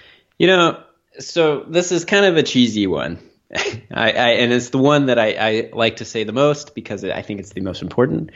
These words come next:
but I often get a lot of eye rolls 'cause people are looking for something really tangible that they can do. But, uh, my biggest pearl wisdom with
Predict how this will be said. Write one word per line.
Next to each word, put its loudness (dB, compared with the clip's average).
but 2
I 4
often 2
get 0
a -2
lot 0
of -6
eye -2
rolls -4
'cause -12
people 2
are 6
looking 0
for -6
something -8
really 0
tangible -2
that 2
they 2
can -6
do. 2
But, 0
uh, 0
my 0
biggest 0
pearl 0
wisdom -2
with -2